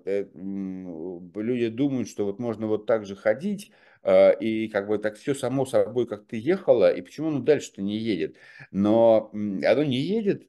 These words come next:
и, и, и сами люди внутри, м, Европы, вот, э, весь этот, весь этот, м, э, ве-, весь этот, э, почему растут,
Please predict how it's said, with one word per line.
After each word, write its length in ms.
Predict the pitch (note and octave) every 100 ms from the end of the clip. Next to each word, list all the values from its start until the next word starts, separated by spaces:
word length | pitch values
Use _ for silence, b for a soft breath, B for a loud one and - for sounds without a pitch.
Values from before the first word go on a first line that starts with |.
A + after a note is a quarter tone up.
| -
и, 540 | A2+ B2 B2+ B2 A#2 B B -
и, 260 | A#2+ B2 - A#2+
и 40 | A2+
сами 440 | - D3+ C#3+ B2+
люди 320 | A2 B2 D3+
внутри, 480 | A2+ A#2 B2+ F#3 D3 G2 -
м, 180 | G2 F#2
Европы, 380 | G#2 C3 B2+ G#2+
вот, 220 | B2 -
э, 100 | C3+
весь 220 | C3+ D#3
этот, 220 | C#3 -
весь 220 | A2 C#3+ C#3
этот, 240 | C3 A#2+ b b _
м, 640 | A#2 A#2 A#2 A#2 - A2
э, 500 | A2 G#2+ G#2+ G#2 G2
ве-, 220 | G2+ C3 A2+
весь 260 | C3+ C3+
этот, 280 | B2+ A#2 _
э, 140 | A2
почему 400 | G2 B2 E3 F3+ F3+
растут, 420 | A2+ - D4+